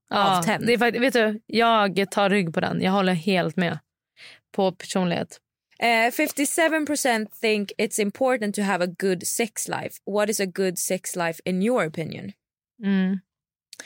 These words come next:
Speaker 1: Jag håller med om att det är important, men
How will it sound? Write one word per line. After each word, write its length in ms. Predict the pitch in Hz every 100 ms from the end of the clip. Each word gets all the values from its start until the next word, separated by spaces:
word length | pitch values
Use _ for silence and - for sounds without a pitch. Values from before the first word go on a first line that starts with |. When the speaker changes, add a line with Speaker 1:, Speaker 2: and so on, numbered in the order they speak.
| - - - - - - _ _ _ _
Speaker 1:
Jag 280 | 233 240
håller 200 | 233 233
med 220 | 226 247 208
om 120 | 190
att 140 | 190
det 60 | 202
är 40 |
important, 560 | 196 196 247 226 208 196
men 180 | 196